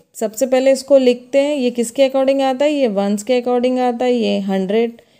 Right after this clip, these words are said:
सॉरी, थाउजेंड के according आता है और ये मिलियंस के according आता है। तो हम इसे कैसे पढ़ेंगे, वन मिलियंस फ़ोर हंड्रेड सेवेंटी एट थाउजेंड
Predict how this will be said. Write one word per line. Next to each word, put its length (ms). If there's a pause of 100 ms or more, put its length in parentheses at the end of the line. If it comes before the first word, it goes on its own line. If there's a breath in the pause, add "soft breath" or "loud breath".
(120)
सॉरी, 260
थाउजेंड 480
के 180
according 440
आता 240
है 80
और 340
ये 460 (480)
मिलियंस 640
के 200
according 400
आता 260
है। 60
तो 120
हम 140
इसे 200
कैसे 320
पढ़ेंगे, 520 (1400)
वन 440
मिलियंस 840 (1700)
फ़ोर 380
हंड्रेड 720 (120)
सेवेंटी 920 (220)
एट 240 (120)
थाउजेंड 840